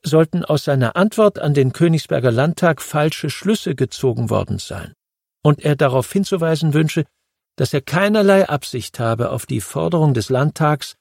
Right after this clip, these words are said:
nach Einberufung einer Nationalversammlung einzugehen. Diese Ankündigung löste große Enttäuschung und Verbitterung aus. Nicht zuletzt,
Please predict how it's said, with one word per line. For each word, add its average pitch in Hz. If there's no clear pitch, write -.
nach 113
Einberufung 165
einer 139
Nationalversammlung 127
einzugehen. -
Diese 185
Ankündigung 185
löste 165
große 151
Enttäuschung 139
und 131
Verbitterung 131
aus. -
Nicht 123
zuletzt, -